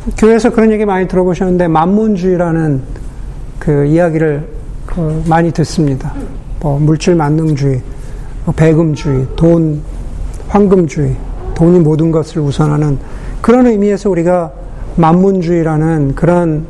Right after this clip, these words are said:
그런 말을, 용어를 사용합니다.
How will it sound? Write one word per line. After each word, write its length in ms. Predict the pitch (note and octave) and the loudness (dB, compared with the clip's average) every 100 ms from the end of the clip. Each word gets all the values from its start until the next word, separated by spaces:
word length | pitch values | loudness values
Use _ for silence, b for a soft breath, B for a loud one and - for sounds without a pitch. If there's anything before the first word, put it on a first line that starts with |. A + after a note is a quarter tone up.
| - - - | -10 -10 -8
그런 240 | - G3+ F#3+ | 0 2 2
말을, 400 | D3+ D#3 C#3+ C#3+ | 0 0 0 0
용어를 420 | E3+ F#3 F3+ F#3+ | 0 0 0 -2
사용합니다. 720 | - G#3 F#3+ D3 C#3+ C#3+ D3 | 0 0 2 0 -2 -2 -4